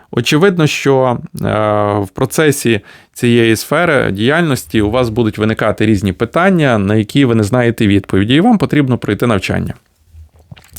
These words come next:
Консультант займається тим, що надає консультації.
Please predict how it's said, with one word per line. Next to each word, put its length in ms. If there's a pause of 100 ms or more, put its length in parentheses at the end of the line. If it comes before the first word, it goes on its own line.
Консультант 640
займається 580
тим, 260
що 320
надає 380
консультації. 880